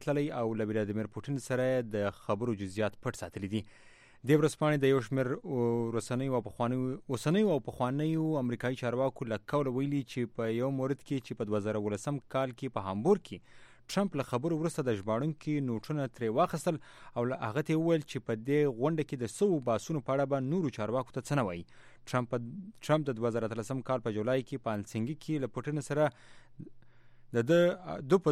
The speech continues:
دو غونډه کې په اړه هم دا وسې ویل سوي دي چې له هغه سره یې ډېر ښه بحث درلود. ټرمپ د دې پوښتنې په ځواب کې چې تر تړلو دروازو تر شا د خبرو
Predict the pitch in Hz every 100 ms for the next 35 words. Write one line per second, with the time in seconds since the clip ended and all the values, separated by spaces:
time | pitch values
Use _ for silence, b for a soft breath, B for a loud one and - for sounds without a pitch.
0 | 139 151 120 160 160 - 160 160 165 220
1 | - - 131 151 165 170 156 156 143 139
2 | 139 127 160 151 143 123 110 113 135 135
3 | 139 131 113 131 131 - 123 104 135 123
4 | 104 101 165 - B B - 151 143 131
5 | 120 - 151 147 127 113 143 139 143 -
6 | - 113 - - 131 175 139 123 120 131
7 | 117 139 117 - 113 110 135